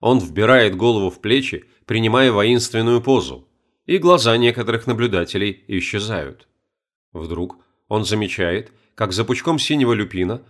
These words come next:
вскидывается дюжина знакомых фигурок. Это его собратья, лесные рыжие муравьи. Он узнает и запах их родного города, Бел-Окана. Они – его сородичи, маленькие собратья.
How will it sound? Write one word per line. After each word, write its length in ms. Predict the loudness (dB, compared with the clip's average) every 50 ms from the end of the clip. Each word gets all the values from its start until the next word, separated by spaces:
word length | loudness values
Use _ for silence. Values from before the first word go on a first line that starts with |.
| _ _ _ _
вскидывается 640 | -8 -8 -4 -4 -4 0 2 2 2 2 0 -2 -4
дюжина 400 | -4 -4 -4 -4 -2 -2 -2 -2
знакомых 480 | 0 -2 -2 -2 -2 -2 -4 -4 -4 -4
фигурок. 560 | -4 -4 -2 -2 -2 -4 -4 -6 -10 -18 _ _ _ _ _ _ _ _ _ _ _ _ _ _
Это 220 | -2 0 2 2
его 160 | 2 2 2 2
собратья, 760 | 2 0 0 2 2 2 2 2 0 -4 -8 -10 -10 -14 _ _ _ _ _
лесные 560 | 0 0 2 2 2 4 6 6 6 6 6
рыжие 320 | 4 2 2 2 2 2
муравьи. 600 | 2 4 4 4 4 2 0 -2 -2 -4 -6 -10 _ _ _ _ _ _ _ _
Он 240 | 0 0 0 0 0
узнает 480 | -2 0 0 2 2 4 4 2 0 0
и 120 | -2 -2
запах 420 | 0 2 2 2 2 2 0 -2 -2
их 280 | -4 -6 -6 -2 0
родного 420 | 0 0 2 2 2 2 2 2 2
города, 560 | 2 2 2 2 2 0 -2 -6 -8 -10 _ _ -4
Бел-Окана. 1040 | 0 2 2 2 2 0 0 0 0 0 0 0 2 4 4 2 0 -2 -6 -10 -14 _ _ _ _ _ _
Они – 520 | 0 2 2 4 4 2 2 2 0 -4 -4
его 260 | -2 0 2 2 2
сородичи, 760 | 2 2 2 2 4 2 2 2 -2 -4 -6 -8 -12 -16 -18 _ _ _ _ _
маленькие 480 | 0 2 2 4 4 2 0 0 -2 -2
собратья. 760 | 0 0 0 2 2 2 2 0 0 -4 -8 -12 -12 -14